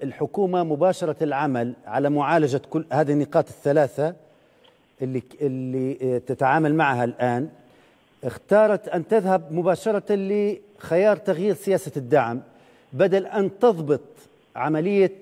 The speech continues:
استهلاك الطاقة في البلد ب-، بدءاً من الشراء ثم التوزيع ثم الاستهلاك. هل اختارت الحكومة الحل الأسهل اللي فيه أقل مشاكل؟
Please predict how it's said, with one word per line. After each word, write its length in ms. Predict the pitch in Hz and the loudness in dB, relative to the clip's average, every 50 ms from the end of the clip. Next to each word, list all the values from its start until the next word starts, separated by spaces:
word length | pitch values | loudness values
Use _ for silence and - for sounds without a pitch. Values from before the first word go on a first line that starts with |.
| - - - - - _ _ _ _ _ _ _ _ | -20 -20 -20 -20 -20 _ _ _ _ _ _ _ _
استهلاك 480 | 127 - - - 160 156 175 185 165 - | -18 -18 -4 0 2 4 4 4 2 0
الطاقة 360 | 156 - - 190 160 - - | -4 0 2 2 2 0 -2
في 100 | 123 - | -8 -8
البلد 360 | 147 135 127 143 135 123 107 | -8 -2 0 2 2 2 0
ب-، 320 | 95 92 98 151 156 - 131 | -4 -2 -2 -2 -2 0 -2
بدءاً 300 | 151 180 - - - 131 | -2 -2 -2 -2 -4 -4
من 160 | 135 160 185 | -2 -2 -2
الشراء 640 | 190 - - - 196 190 202 190 185 190 190 - - - - _ _ _ _ | -2 -4 -4 -4 0 2 4 4 2 2 -2 -10 -20 -20 -20 _ _ _ _
ثم 160 | - 180 175 | -4 -2 -2
التوزيع 500 | 170 156 - - 170 160 143 165 196 180 | -2 -2 -2 -2 -2 -2 -2 -2 -2 -2
ثم 200 | 147 - 170 170 | -2 -2 -4 -2
الاستهلاك. 560 | 170 165 147 - - 165 139 131 123 107 90 - - - - _ _ _ _ _ _ _ _ _ _ | -2 -2 -4 -4 -4 -4 -2 -2 -2 -2 -4 -6 -12 -20 -20 _ _ _ _ _ _ _ _ _ _
هل 180 | 135 175 214 | 2 2 2
اختارت 420 | 202 - - - 240 233 208 - 202 | 2 0 0 0 2 2 2 0 -4
الحكومة 360 | 160 - 185 - 226 214 196 | -6 -8 -4 -2 0 0 0
الحل 240 | 170 - - 208 196 | 0 0 0 0 0
الأسهل 580 | 170 160 - 180 196 - - 170 170 165 165 165 - - - _ _ _ _ _ _ | 0 0 0 -2 -2 -2 -2 0 0 0 0 -2 -8 -18 -20 _ _ _ _ _ _
اللي 120 | 143 151 | -4 -4
فيه 220 | 143 - 190 175 170 | 0 2 2 2 2
أقل 280 | 165 - 190 202 175 | 2 2 0 0 2
مشاكل؟ 520 | 165 165 147 - 202 208 196 - - 190 | 0 -2 -4 -2 0 -2 0 0 -4 -6